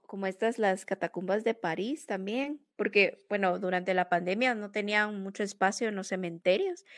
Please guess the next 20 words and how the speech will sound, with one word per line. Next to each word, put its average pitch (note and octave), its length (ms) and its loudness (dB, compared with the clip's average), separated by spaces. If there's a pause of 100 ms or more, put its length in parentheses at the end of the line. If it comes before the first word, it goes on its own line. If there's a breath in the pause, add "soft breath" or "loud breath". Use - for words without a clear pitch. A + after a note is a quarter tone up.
(320 loud breath)
entonces A3 400 0
empezaron G#3 840 4 (220)
a, F#3 500 4 (160)
pues, F3+ 180 -4
a F#3+ 40 4
acumular F#3+ 520 2
todos G3+ 280 2
esos G#3 320 -2
huesos, G3+ 640 2 (480)
y G#3 180 6
debajo, G#3 520 8 (100)
de G3 120 6
hecho, G3 200 4
debajo F#3 540 2
de G3+ 160 0
todo G3 380 0
París, G3 540 -2 (560 loud breath)
eh, F3+ 300 0
pues, F#3 160 -2
está F#3 720 6